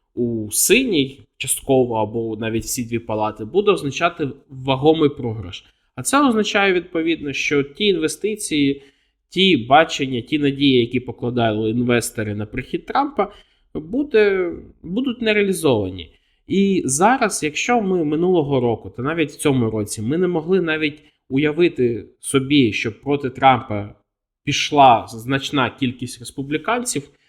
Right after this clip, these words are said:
то зараз, е, це відбувається. Це відбувається на прикладі штату Індіана,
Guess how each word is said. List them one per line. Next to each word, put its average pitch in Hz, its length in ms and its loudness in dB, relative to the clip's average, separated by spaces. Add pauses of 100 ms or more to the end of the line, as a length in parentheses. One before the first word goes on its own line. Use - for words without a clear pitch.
(320)
то 139 420 8
зараз, 147 760 2
е, 190 140 4
це 214 180 0
відбувається. 135 720 -2
Це 240 140 0
відбувається 165 640 2
на 135 120 2
прикладі 139 420 -2
штату 135 340 0
Індіана, 127 580 0